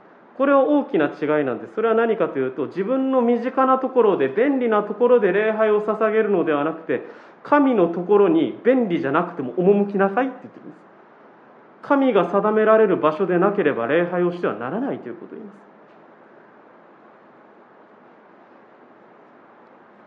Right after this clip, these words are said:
イスラエルの民は自分勝手な場所で礼拝、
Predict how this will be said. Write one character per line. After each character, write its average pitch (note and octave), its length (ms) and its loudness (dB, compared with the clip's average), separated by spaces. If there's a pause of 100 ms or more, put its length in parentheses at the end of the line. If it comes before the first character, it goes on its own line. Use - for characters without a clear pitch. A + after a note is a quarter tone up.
(360)
イ G3 80 -2
ス G3+ 120 -6
ラ C#4+ 180 10
エ C#4 40 8
ル B3+ 80 6
の A3+ 240 6
民 A3 140 6
は F3+ 80 6
自 E3 180 0
分 E4 240 2
勝 E4+ 180 -2 (120)
手 C4+ 80 4
な G3 120 6
場 F3 120 2
所 F3 180 -4
で E3 140 4
礼 G3+ 180 6
拝、 F#3+ 340 2